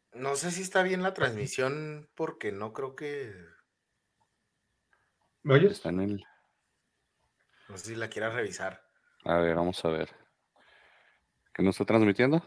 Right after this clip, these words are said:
Speaker 3: piensas tú?
Speaker 1: Sí, pues que siempre me meto de volada para poner el link.
Speaker 3: Vamos a ver.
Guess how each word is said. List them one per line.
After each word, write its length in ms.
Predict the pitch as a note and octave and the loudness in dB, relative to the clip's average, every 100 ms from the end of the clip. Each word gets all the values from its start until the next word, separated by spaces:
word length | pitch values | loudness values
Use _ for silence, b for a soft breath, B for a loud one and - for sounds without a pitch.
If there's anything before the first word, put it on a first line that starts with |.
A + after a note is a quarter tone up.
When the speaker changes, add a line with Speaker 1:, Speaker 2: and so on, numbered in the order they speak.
| - | -4
Speaker 3:
piensas 240 | A#2+ A2+ - | -8 -6 0
tú? 180 | E3+ - - _ _ _ _ _ _ | 0 0 -14 _ _ _ _ _ _
Speaker 1:
Sí, 520 | - C#3 E3 - _ _ _ | -6 -2 -2 -6 _ _ _
pues 160 | C3 A#2+ | -10 -8
que 100 | C3+ | -8
siempre 260 | C3+ C#3+ C#3+ | -6 -2 -2
me 40 | |
meto 240 | B2 A2 B2+ | -2 -4 -2
de 60 | |
volada 320 | A#2 G2+ A2 | -2 0 -2
para 540 | A2+ A2+ G2+ F2 - - _ | -2 -2 -4 -6 -12 -20 _
poner 300 | - G2+ G2 | -12 -10 -8
el 100 | G#2 | -8
link. 240 | A2 A2+ A#2 _ _ _ _ _ _ _ | -10 -12 -16 _ _ _ _ _ _ _
Speaker 3:
Vamos 400 | - - D#2+ - | -18 -12 -10 -8
a 60 | E2+ | -4
ver. 380 | G2 C3+ D#3 | -2 -2 -4